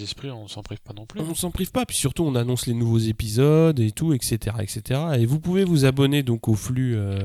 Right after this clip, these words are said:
Speaker 2: iTunes, évidemment, sur Podcast Addict, et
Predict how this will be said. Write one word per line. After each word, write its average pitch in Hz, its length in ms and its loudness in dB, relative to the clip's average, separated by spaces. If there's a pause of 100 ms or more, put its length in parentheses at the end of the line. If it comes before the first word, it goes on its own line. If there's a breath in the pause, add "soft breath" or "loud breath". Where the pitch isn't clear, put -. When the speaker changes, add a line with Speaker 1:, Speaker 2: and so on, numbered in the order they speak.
Speaker 2:
iTunes, 110 480 -6
évidemment, 120 580 -10
sur - 200 -12
Podcast - 440 -10
Addict, 113 380 -12 (680 loud breath)
et 139 100 2